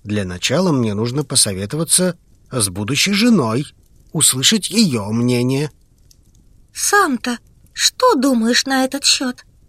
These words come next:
Speaker 2: От волнения у меня сильно пересохли губы. Пришлось провести по ним кончиком языка. На кону было наше общее будущее.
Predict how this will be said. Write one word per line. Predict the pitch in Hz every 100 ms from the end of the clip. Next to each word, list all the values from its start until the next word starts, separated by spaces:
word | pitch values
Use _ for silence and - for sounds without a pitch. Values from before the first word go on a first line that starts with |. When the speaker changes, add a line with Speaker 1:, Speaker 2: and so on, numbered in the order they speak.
| - _ _
Speaker 2:
От | 240 240 208
волнения | 220 226 220 311 359 240 208
у | 269
меня | 269 269 277
сильно | - 262 247 320
пересохли | 370 359 339 240 240 311
губы. | 240 175 170 196 _ _ _
Пришлось | - 262 - 277 302
провести | - 269 277 - 370
по | 381
ним | 339 311
кончиком | 302 320 330 - - 339
языка. | 339 311 311 185 180 - _ _ _ _ _
На | 214 202
кону | 185 185 427
было | 285 233 208
наше | 202 208 - 233 -
общее | 359 - - 180
будущее. | 170 190 165 180 - 202 196